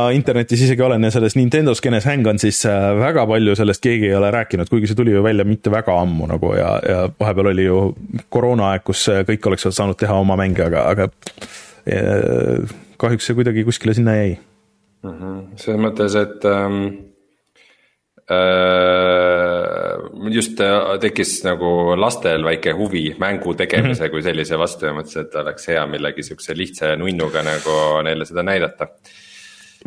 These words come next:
Speaker 1: Ma
Speaker 2: Ei tea,
Speaker 1: ütleks, et
Speaker 2: võib-olla
Speaker 1: Mario
Speaker 2: prooviks ära.
Speaker 1: Maker, Mario Maker võib-olla isegi on parem.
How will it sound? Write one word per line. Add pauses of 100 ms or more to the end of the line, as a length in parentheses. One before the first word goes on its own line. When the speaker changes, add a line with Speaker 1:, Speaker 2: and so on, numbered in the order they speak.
(100)
Speaker 1:
Ma
Speaker 2:
Ei
tea,
Speaker 1:
ütleks,
et
Speaker 2:
võib-olla
Speaker 1:
Mario
Speaker 2:
prooviks
ära.
Speaker 1:
Maker, (200)
Mario
Maker
võib-olla
isegi
on
parem.